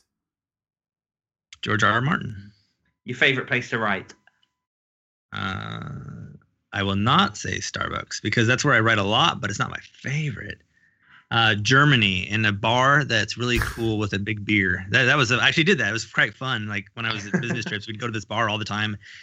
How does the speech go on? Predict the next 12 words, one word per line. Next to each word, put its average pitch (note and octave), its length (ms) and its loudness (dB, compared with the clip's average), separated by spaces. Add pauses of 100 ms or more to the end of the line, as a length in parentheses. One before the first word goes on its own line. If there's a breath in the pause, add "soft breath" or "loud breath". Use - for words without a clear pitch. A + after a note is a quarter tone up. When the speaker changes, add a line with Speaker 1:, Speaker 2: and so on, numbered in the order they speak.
(120)
Speaker 1:
has C3 120 0
these A#2 140 0
big C3 240 4
oak, B2+ 240 0 (120)
oak C3 240 -2
beams C3 400 2
with, A2+ 120 -6
like, G#2+ 100 -2
this G#2+ 120 -6
cool B2+ 280 -2
candlelight B2 720 2
style, A2 400 0